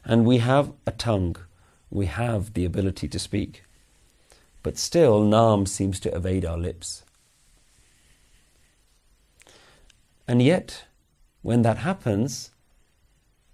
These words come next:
it's so easy to blame absolutely everything else. And what we're doing is we are not taking responsibility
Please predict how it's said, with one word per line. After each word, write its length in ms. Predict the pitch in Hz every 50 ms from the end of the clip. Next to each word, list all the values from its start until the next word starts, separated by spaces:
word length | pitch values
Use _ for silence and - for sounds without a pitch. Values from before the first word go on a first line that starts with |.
| _ _
it's 200 | - 127 127 -
so 420 | - - - - 135 131 127 - 131 -
easy 520 | - 160 170 170 147 120 110 104 101 101
to 160 | 101 - 113
blame 560 | 98 90 110 117 139 147 135 117 107 101 - - -
absolutely 560 | 117 110 113 - - 104 95 - 90 98 -
everything 420 | 101 107 98 110 104 107 98 92
else. 420 | 92 87 85 85 - - - - - _ _ _ _ _ _ _ _ _ _ _ _ _ _ _ _ _ _ _ _ _ _ _ _ _ _ _ _ _ _ _ _ _ _ _ _ _ _ - _ _ _ _ -
And 160 | 123 123 120
what 180 | 139 196 196 175
we're 160 | 180 180 151
doing 560 | 123 147 208 220 190 127 107 107 120 143 151 - - - _ _ _ _ _ _ _ _ _ _
is 260 | - 127 127 110 107
we 240 | 110 113 127 131 135
are 80 | 127 117
not 520 | 117 117 120 123 - - - - - - _ _ _ _ _ _ _ _ _ _ -
taking 480 | - 127 117 110 110 - 113 104 101
responsibility 1160 | 98 104 - - - 110 104 104 - - 92 90 131 147 143 143 - - 95 87 90 104 -